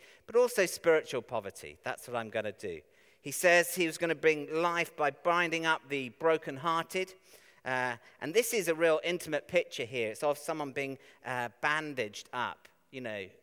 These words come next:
closely, carefully, soothing and healing. And, uh, this is what Jesus is saying. Obviously, Isaiah was speaking about healing and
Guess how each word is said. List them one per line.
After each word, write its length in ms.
closely, 720
carefully, 640
soothing 560
and 100
healing. 500
And, 400
uh, 200
this 120
is 60
what 160
Jesus 320
is 100
saying. 500
Obviously, 340
Isaiah 520
was 120
speaking 360
about 360
healing 520
and 140